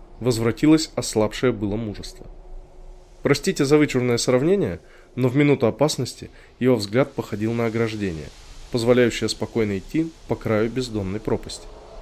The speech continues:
«Я готов», шепнул я, поворачиваясь, чтобы лучше слышать приближающиеся шаги.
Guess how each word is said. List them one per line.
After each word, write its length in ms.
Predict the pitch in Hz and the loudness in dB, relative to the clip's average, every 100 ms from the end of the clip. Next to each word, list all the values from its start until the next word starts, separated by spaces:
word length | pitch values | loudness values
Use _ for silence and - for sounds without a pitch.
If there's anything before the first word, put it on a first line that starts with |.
| - - - - - - | -18 -18 -18 -18 -16 -2
«Я 160 | 113 117 | 0 2
готов», 320 | 127 117 - - - - - - - | 0 0 -4 -12 -18 -18 -18 -18 -14
шепнул 440 | - 135 131 147 123 | -4 -4 2 4 4
я, 140 | 104 | 2
поворачиваясь, 840 | - 117 117 117 113 143 147 - - - - | 0 0 2 2 0 -2 -2 -4 -10 -18 -16
чтобы 300 | - 139 120 | -4 0 2
лучше 340 | 120 127 - | 2 0 -2
слышать 380 | 104 123 127 139 | -2 -2 -2 -8
приближающиеся 880 | - 120 110 98 98 95 - 117 - | -8 -4 -4 -2 -2 -4 -6 -8 -8
шаги. 320 | - 123 95 | -6 -8 -8